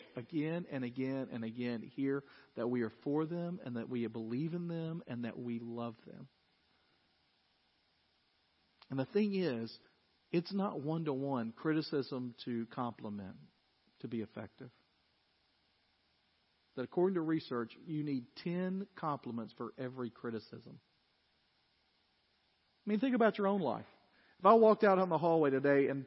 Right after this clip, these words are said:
ten of you walked up to me and said, "Great job, Pastor, good sermon, really appreciate it, spoke to me today," and one person walked up and goes, "That was terrible." Which one of those am I gonna remember two hours later?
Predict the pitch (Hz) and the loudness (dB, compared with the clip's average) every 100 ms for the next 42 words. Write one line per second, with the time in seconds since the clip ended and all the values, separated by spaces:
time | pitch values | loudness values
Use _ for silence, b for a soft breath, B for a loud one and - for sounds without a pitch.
0 | - 220 214 190 180 165 156 165 143 147 | -2 2 4 2 4 4 4 2 0 -2
1 | 135 127 117 131 117 b b b 156 156 | -2 -2 -2 -2 -2 b b b 6 6
2 | 143 131 - 123 123 131 123 156 - 131 | 6 4 4 0 0 -2 0 0 0 -2
3 | 117 117 135 160 156 147 143 - 120 113 | -2 -2 2 4 4 2 0 0 -2 -2
4 | - 170 160 - 135 127 110 113 107 - | 0 2 2 2 -2 0 -2 -2 -4 -10
5 | b b 139 143 160 190 180 165 151 135 | b b 0 2 4 4 2 0 0 0
6 | 139 127 110 - 127 160 127 - - 127 | 0 0 -2 -6 -2 0 0 -4 -4 -2
7 | 104 98 - _ _ _ _ _ _ _ | -4 -8 -12 _ _ _ _ _ _ _
8 | _ _ _ _ _ _ _ _ _ _ | _ _ _ _ _ _ _ _ _ _
9 | - 160 185 208 180 156 143 135 135 127 | -8 -2 0 2 4 4 4 2 2 0
10 | 123 123 120 107 127 117 110 110 113 110 | 2 2 0 -2 -2 0 0 -2 -2 -2
11 | 117 | -4